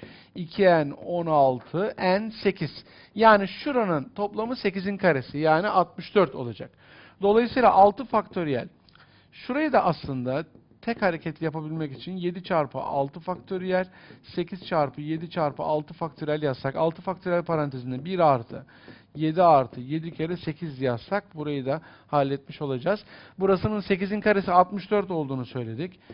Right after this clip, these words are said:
Çarpı n artı üçün faktöriyeli bölü elli altı. Şimdi burada gerekli düzenlemeyi yapıp n'i bulmaya çalışalım. Şurası yedi kere sekiz, elli altı.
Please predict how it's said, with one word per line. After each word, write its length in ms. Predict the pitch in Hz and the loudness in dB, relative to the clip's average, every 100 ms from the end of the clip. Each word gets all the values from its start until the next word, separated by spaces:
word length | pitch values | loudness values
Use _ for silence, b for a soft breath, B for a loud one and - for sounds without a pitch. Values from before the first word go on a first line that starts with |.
| B B - | B B -4
Çarpı 580 | 190 180 185 220 214 - | 2 2 2 -2 -4 -2
n 180 | 202 190 | -2 2
artı 380 | 190 190 185 214 | 2 0 -4 -10
üçün 540 | 208 175 - 196 226 B B B - - | -8 -12 -6 -6 -6 B B B -20 -4
faktöriyeli 720 | 180 180 - 185 160 156 196 175 | -2 -2 -2 -4 -2 -2 -4 -2
bölü 400 | 175 170 226 - | 0 2 0 0
elli 360 | - 175 170 185 | -2 0 4 8
altı. 420 | 175 156 - 123 b b _ | 8 6 0 -10 b b _
Şimdi 120 | 214 | -8
burada 160 | 208 208 | -2 2
gerekli 520 | 202 208 208 214 180 | 4 4 4 2 2
düzenlemeyi 540 | 180 190 190 185 180 | 0 0 0 0 0
yapıp 340 | 175 175 247 - | 0 0 -4 -4
n'i 200 | 208 220 | 0 0
bulmaya 260 | 190 180 | 2 0
çalışalım. 480 | 170 175 156 170 240 B B B B | 2 -2 0 -2 -2 B B B B
Şurası 340 | - 208 202 214 | -2 0 2 0
yedi 180 | 214 | 2
kere 160 | 214 208 | 0 0
sekiz, 260 | 214 240 220 | -2 -6 0
elli 260 | 220 226 | 4 10
altı. 360 | 220 214 196 | 10 10 4